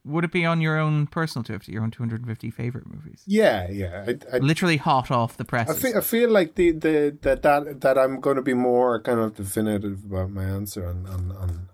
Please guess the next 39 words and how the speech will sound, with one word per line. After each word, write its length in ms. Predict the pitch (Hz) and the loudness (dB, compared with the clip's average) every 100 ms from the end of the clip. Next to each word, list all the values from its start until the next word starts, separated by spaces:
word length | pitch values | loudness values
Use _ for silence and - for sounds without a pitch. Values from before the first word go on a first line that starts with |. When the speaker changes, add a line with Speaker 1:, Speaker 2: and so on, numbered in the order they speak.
| - | -6
Speaker 2:
on 160 | 92 | -2
that 220 | 87 82 | -2 -2
one. 300 | 92 85 98 - _ | -10 -14 -16 -20 _
I 60 | 107 | -8
would, 500 | 110 113 95 78 - _ 98 | 0 0 0 -4 -20 _ -10
I 60 | |
would. 480 | 90 90 82 87 _ _ | -4 -4 -4 -10 _ _
Um, 580 | 104 95 90 87 85 90 _ _ _ _ _ _ _ - | -4 -2 -2 -4 -6 -12 _ _ _ _ _ _ _ -4
and, 640 | 104 95 92 90 87 - 113 | 0 2 2 0 -2 -6 -4
um, 500 | 98 95 92 92 92 - - - | -2 0 0 0 -2 -12 -16 -2
and 120 | 220 | 2
I've, 180 | 269 294 294 | 4 2 2
I've, 180 | 262 285 | 0 2
I've, 220 | 226 220 - | 2 0 0
in, 320 | 190 208 202 - | 2 2 0 -2
in 160 | 190 180 | -2 0
terms 240 | 220 226 | 0 0
of 100 | 254 | 0
how 200 | 196 196 | 2 2
it 80 | 185 | 2
ranks 480 | 160 160 220 208 - | 2 2 2 -2 -6
with 120 | 190 | -8
kind 220 | - 185 | -2 -2
of 80 | 156 | 0
other 240 | 160 175 160 | 0 0 -2
Kurosawa 640 | 151 143 135 175 185 185 | 0 0 0 0 0 2
movies, 380 | 117 107 107 - | 0 0 -2 -4
I, 80 | 147 - 151 | -6 -2 -2
I 60 | |
think 380 | 147 185 170 - _ _ _ _ _ _ | 0 0 -2 -6 _ _ _ _ _ _
it's 240 | - - | -2 2
not, 260 | 175 185 214 - | 4 4 2 -6
it's 240 | - 156 208 | -4 -2 2
not 220 | 233 254 | 0 2
that 160 | 262 | 4
I 100 | 180 | 6
actually, 880 | 156 139 - - 135 127 120 117 120 _ - | 6 4 -2 -2 0 2 0 -2 -8 _ -2
like, 260 | 117 107 | -2 -2
favor 880 | - 135 127 123 127 113 110 104 - | -2 2 4 4 4 4 4 2 -2